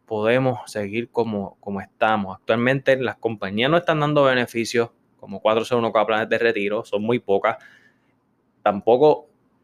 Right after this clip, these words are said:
podemos contar solamente con el seguro social y más ahora la nueva generación que lo va a coger casi llegando a los setenta años.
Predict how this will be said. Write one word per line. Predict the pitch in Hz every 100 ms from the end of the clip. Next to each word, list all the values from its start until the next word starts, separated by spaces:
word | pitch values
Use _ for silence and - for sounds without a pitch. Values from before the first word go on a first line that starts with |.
| _ _ _
podemos | 107 113 139 175
contar | 196 175 160
solamente | 165 151 139 139 135
con | 131
el | 131
seguro | 135 123 127
social | 135 156 - 110 120
y |
más | 113 107 127
ahora | 127 131 131
la | 120
nueva | 123 127
generación | 139 135 139 139 175
que | 151
lo | 120
va | 110
a | 113
coger | 127 131
casi | 127 127 135
llegando | 123 120 127
a | 120
los | 110
setenta | 107 - 113 - 120 110
años. | 117 107 92